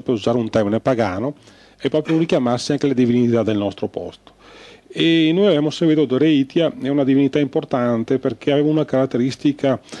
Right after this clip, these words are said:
che la distingueva da altre molte divinità presenti nello spazio italiano, che era la divinità della scrittura. Ma non era la divinità che offriva e imponeva testi sacri, che chiamava sui monti, che dava le tavole dei comandamenti,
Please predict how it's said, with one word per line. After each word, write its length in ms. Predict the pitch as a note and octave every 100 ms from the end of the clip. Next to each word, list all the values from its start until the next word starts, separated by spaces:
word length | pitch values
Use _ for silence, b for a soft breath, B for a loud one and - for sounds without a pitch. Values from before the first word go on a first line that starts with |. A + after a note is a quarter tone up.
| B -
che 100 | D3+
la 80 |
distingueva 540 | D3 C#3 D#3+ C#3+ E3 C#3+
da 180 | A2+ A#2+
altre 220 | B2+ B2+
molte 180 | A#2+ A2+
divinità 480 | A2 A2+ G#2+ A2+
presenti 460 | - G2+ A2 A2 A2
nello 240 | A2 A2
spazio 440 | G#2 - G2+ - G#2+
italiano, 520 | G#2 G#2 G#2+ F#2+ G2
che 100 | -
era 220 | B2+ C3
la 120 | A2+
divinità 440 | A2+ B2 C3 A#2+ A2+
della 180 | A2+ G2+
scrittura. 560 | - G#2 - G2+ F#2+ - B B B B
Ma 100 | -
non 120 | D3+ G#3
era 360 | A#3+ F#3 G#2+ - -
la 120 | C#3
divinità 640 | C#3+ C#3 C#3 - C#3 D3 B2+ -
che 120 | -
offriva 640 | C#3 - B2 C3 C#3+ C3+ B2+
e 80 |
imponeva 580 | C3 B2+ B2+ B2+ B2+ B2+
testi 340 | - A#2 - B2+
sacri, 800 | - G#2 A2 - - A2+ A#2
che 120 | - -
chiamava 320 | B2+ A#2 A2+
sui 240 | - A#2+
monti, 420 | A2+ A#2 A#2+ A#2 B2+
che 140 | A#2+
dava 180 | A#2 A#2+
le 120 | A2+
tavole 260 | A#2 A#2 G#2+
dei 80 |
comandamenti, 720 | A2+ A2+ A2 A#2+ A2 F#2+ F#2